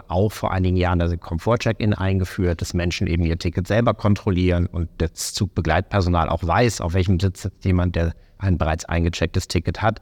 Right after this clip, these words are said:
Wir haben das Thema Bestellen am Platz, wo ich, äh, online eine Live-Speisekarte sehe und ich sehe, welches Produkt ist verfügbar, ist nicht verfügbar, kann bestellen,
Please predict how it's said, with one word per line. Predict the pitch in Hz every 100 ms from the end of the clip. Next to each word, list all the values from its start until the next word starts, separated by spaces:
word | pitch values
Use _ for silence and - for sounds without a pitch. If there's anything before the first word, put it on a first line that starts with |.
| - - -
Wir | -
haben | 87
das | -
Thema | 95 90
Bestellen | 90 - 98 95
am | 95
Platz, | 120 135 - - -
wo | 90
ich, | 85 - -
äh, | 90 87 -
online | - 123 113 101 92 92 - -
eine | 95
Live-Speisekarte | 87 95 107 - - - 104 120 - 92 90 85
sehe | 90 85
und | 85
ich | 82
sehe, | - 98 101
welches | 92 90 98
Produkt | - 95 92
ist | -
verfügbar, | - 92 123 113 120
ist | 95 -
nicht | 107
verfügbar, | - 101 101 - 95
kann | - 98
bestellen, | 90 - 107 107 101